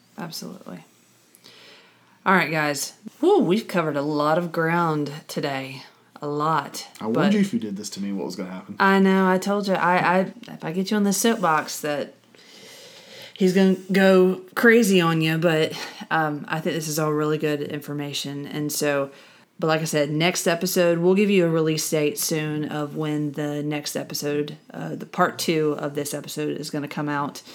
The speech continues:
Speaker 1: Um, and like I said, it's gonna be more on romance, sex, and marriage more specifically. So make sure you check it out.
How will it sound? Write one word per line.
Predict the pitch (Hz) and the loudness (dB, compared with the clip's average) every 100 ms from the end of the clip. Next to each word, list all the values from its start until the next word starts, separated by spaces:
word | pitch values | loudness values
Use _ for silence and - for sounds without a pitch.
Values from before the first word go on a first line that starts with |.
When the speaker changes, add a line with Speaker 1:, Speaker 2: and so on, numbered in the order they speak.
| - - - - - | -20 -20 -20 -20 -14
Speaker 1:
Um, | - 151 143 | -4 -2 0
and | 143 | -2
like | 151 147 | -4 -4
I | |
said, | 147 147 | -2 -2
it's | 147 | -2
gonna | 156 | -2
be | 151 | 0
more | 151 147 147 | 0 0 0
on | 143 143 143 143 - _ _ - | -2 -4 -4 -8 -14 _ _ -2
romance, | 170 170 165 156 - - - - _ _ - | 0 2 2 0 -2 -6 -8 -14 _ _ -8
sex, | - 160 147 147 - - - - _ - | -2 0 0 -4 -8 -10 -14 -20 _ -8
and | 156 147 139 - - | -6 -4 -6 -8 -2
marriage | 175 170 156 151 - 196 - | 2 2 2 0 -2 -12 -10
more | 151 147 | -6 -6
specifically. | - 151 - 147 - - 60 64 160 _ - | -6 -6 -6 -8 -10 -8 -8 -8 -12 _ -12
So | - 151 139 139 - - - _ | -4 -2 -2 -6 -10 -20 -20 _
make | 170 175 170 | -2 0 0
sure | - 185 180 175 | 0 2 4 2
you | 151 165 | -2 -6
check | - 180 175 | 0 0 2
it | |
out. | 160 156 156 151 | 2 4 2 -2